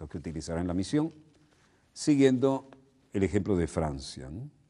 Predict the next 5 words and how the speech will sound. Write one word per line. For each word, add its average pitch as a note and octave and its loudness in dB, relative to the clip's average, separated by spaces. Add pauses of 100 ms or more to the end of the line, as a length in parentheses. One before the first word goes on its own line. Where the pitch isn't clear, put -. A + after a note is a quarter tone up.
(3250)
Hasta G2 0
ahora C#3+ 4 (480)
esto B2+ 2
es B2 0 (140)
disuasión, G2 -2